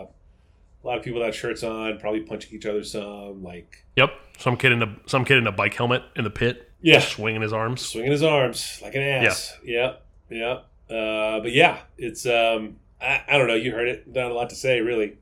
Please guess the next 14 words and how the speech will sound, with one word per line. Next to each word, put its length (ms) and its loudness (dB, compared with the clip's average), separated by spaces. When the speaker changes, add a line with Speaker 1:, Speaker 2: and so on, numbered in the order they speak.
Speaker 1:
It 100 -16
just, 320 -8
uh, 280 0
it 140 -2
hits 220 6
Speaker 2:
It 120 8
Speaker 1:
what 80 6
it 60 10
does. 80 6
Speaker 2:
rips. 240 -2
It's 80 -2
Speaker 1:
Yeah. 40 2
Speaker 2:
pretty 160 4
cool. 320 -2